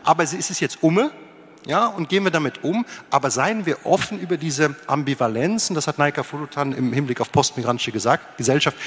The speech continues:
als Charakteristikum gesagt, wir stecken fest in einer Situation der Gleichzeitigkeit von Ungleichzeitigkeit. Wir sind teilweise noch in den achtzigern,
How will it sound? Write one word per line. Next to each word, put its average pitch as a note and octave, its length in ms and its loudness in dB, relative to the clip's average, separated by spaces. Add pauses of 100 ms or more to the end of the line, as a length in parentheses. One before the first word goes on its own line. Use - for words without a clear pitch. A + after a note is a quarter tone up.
(140)
als - 160 -4
Charakteristikum B2+ 840 0
gesagt, G2+ 460 0 (320)
wir A#2+ 100 0
stecken - 380 0
fest - 540 -4 (180)
in D3 140 2
einer D3 180 2
Situation D3 600 -2
der D3+ 120 0 (300)
Gleichzeitigkeit F3 720 0
von D3 120 -4
Ungleichzeitigkeit. A2+ 680 -4
Wir D3+ 80 2
sind F#3+ 160 -2
teilweise A3 380 2
noch F#3+ 160 0
in E3 60 -6
den D#3 120 -8
achtzigern, G#3+ 480 -2